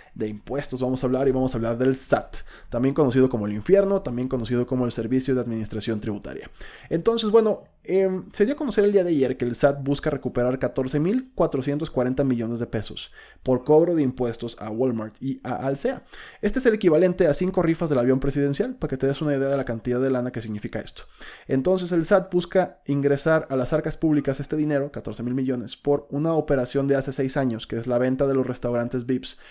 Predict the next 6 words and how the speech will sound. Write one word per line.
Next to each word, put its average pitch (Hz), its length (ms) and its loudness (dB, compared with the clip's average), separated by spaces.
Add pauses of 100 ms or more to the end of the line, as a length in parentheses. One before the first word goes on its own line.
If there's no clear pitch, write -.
(120)
entre 135 300 0
Walmart 170 420 2
México 156 500 0
y 151 220 -8
Alsea. 107 480 -8 (480)
Ah, 139 320 -2